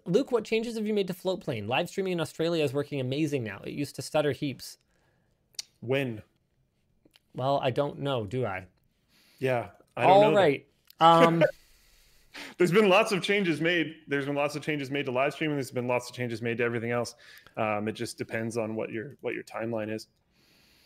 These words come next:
Speaker 1: Uh, Alex and Simba says, "Luke, please convince Linus to do a haptic gaming vest video part two.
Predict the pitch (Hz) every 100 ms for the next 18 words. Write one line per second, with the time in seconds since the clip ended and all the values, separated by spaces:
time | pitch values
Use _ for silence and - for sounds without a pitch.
0 | _ _ _ 160 170 170 202 220 - 185
1 | 185 190 160 - 139 139 185 196 - 185
2 | 202 - 196 185 175 170 160 156 - -
3 | 143 135 - 147 - 185 - 147 151 156
4 | 139 135 120 - 135 131 127 120 - 135
5 | - - 135 98